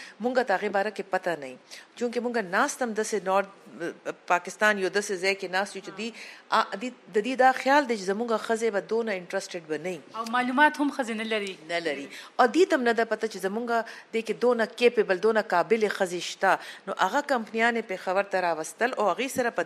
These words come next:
Speaker 1: دې خبره کول چې کوم پروګرامونه تاسو ښځو دپاره نور ځایونو کې شروع کړي دي، هغه تاسو راولئ او پاک-، پېښور کې شروع کړئ. ډېر قابلې ښځې مونږ سره دلته هم شته دي.
Speaker 2: د ملک نه به کم کم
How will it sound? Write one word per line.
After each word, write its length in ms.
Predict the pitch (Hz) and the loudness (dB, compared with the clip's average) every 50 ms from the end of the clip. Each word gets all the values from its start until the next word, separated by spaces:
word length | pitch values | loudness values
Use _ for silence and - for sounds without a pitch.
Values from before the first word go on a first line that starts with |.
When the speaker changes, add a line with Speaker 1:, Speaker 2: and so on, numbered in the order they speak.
| 156 | 0
Speaker 1:
دې 80 | 247 302 - | 0 0 0
خبره 280 | - 247 185 180 175 170 170 - | 0 0 0 0 -2 -2 -2 -4
کول 100 | 180 170 170 | -6 -8 -8
چې 60 | - 165 - | -10 -4 -2
کوم 140 | 262 285 294 - | -2 -2 -2 -2
پروګرامونه 500 | 233 208 180 185 180 175 170 208 247 262 247 - | -4 -4 -2 0 0 -2 0 -2 -4 -4 -2 -2
تاسو 260 | 208 202 202 - 208 208 - - - - - - | -2 -2 -2 -4 -6 -8 -10 -14 -18 -18 -8 0
ښځو 220 | - 269 277 262 262 226 220 | 2 4 4 4 4 2 2
دپاره 400 | 196 - - 185 185 190 196 190 180 180 | 2 2 2 2 4 6 4 4 4 2
نور 180 | 233 320 339 302 | 2 2 2 2
ځایونو 300 | 269 226 214 202 190 185 180 | 0 0 0 -2 -4 -6 -8
کې 80 | - 165 - | -10 -12 -14
شروع 180 | - 165 175 175 - | -12 -12 -12 -6 -2
کړي 160 | 214 208 226 196 | -2 -2 -2 -2
دي، 60 | 220 - - 165 | -4 0 2 2
هغه 120 | 165 190 196 196 | 4 4 2 2
تاسو 260 | 185 180 - - 165 151 | 2 0 0 -2 -4 0
راولئ 400 | - 170 208 254 262 208 180 165 | 4 4 6 6 4 2 2 0
او 120 | - - 156 - - | -2 -2 -4 -6 -6
پاک-، 200 | 160 156 - - - | -6 -6 -8 -8 -8
پېښور 340 | 170 170 - 165 160 220 262 254 | -8 -6 -4 2 2 2 2 2
کې 80 | - 202 190 - | 0 -8 -8 -8
شروع 200 | 170 156 160 160 - | -12 -12 -12 -8 -6
کړئ. 100 | 165 156 - - - - - - 170 - | -8 -8 -8 -10 -16 -18 -18 -6 0 4
ډېر 160 | 254 269 262 247 - | 4 4 4 4 4
قابلې 340 | 185 175 160 165 196 190 185 180 - | 2 2 4 2 2 0 0 -2 -2
ښځې 200 | 190 180 170 180 170 | -4 -4 -4 -6 -8
مونږ 120 | 180 170 160 156 - - | -8 -6 -6 -6 -6 -4
سره 160 | 165 170 160 170 | -6 -4 -2 -4
دلته 240 | 165 160 151 139 127 | -4 -4 -6 -10 -12
هم 20 | 123 - | -12 -16
شته 160 | - - 135 127 - | -16 -16 -16 -18 -16
دي. 80 | - - 202 - | -18 -20 -16 -12
Speaker 2:
د 160 | 254 254 254 240 247 | -12 -10 -8 -8 -6
ملک 400 | 311 330 311 - - - - 233 233 233 | -6 -8 -8 -12 -20 -20 -16 -12 -10 -8
نه 80 | 226 226 | -6 -6
به 40 | 226 220 226 277 | -6 -6 -6 -4
کم 160 | 269 254 254 - 240 | -4 -4 -6 -6 -8
کم 160 | 226 220 | -8 -6